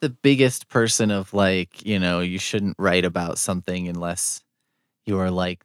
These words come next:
the number one most, uh, closest to the situation. You're the, the one person, 'cause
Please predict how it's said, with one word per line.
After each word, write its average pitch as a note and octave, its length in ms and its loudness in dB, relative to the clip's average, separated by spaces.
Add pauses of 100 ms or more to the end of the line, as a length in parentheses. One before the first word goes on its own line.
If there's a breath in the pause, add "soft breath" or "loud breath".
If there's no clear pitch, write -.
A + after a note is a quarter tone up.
the F#2 140 0
number G2+ 460 6
one F#2 360 2
most, F2+ 680 -6 (600)
uh, F2 300 -2
closest C3 520 6
to A2+ 100 2
the G2+ 80 2
situation. G#2 920 2
You're F#2 160 -2
the, F#2 300 -6 (140)
the G2+ 160 -2
one F#2+ 300 0
person, - 360 -2
'cause A2 220 -2